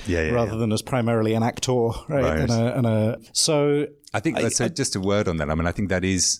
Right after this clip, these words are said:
Speaker 1: I, I do think listening is a sacred act
Speaker 2: Mm-hmm.
Speaker 1: for Christians. It sh-, it should be the primary act, and, and it's there. It's written into, obviously, uh,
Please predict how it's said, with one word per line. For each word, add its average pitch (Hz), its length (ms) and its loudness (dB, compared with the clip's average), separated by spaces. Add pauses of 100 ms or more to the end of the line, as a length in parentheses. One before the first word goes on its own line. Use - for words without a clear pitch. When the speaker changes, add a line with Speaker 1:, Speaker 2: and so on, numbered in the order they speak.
Speaker 1:
I, 98 160 -2
I 92 80 0
do 107 180 0
think 87 200 -2
listening 85 420 0
is 73 100 -2
a 73 80 -2
sacred 71 480 -2
act - 340 -8
Speaker 2:
Mm-hmm. 147 360 0
Speaker 1:
for - 120 -8
Christians. - 560 -4
It - 80 -8
sh-, - 140 -2
it 85 140 -6
should - 300 -4
be 82 120 -6
the - 120 -10
primary 82 680 -2
act, - 200 -8
and, 80 260 0
and 82 100 0
it's 73 140 0
there. 87 560 0 (340)
It's - 120 -14
written 90 300 0
into, 76 500 -2
obviously, 71 600 -4 (140)
uh, 69 260 -6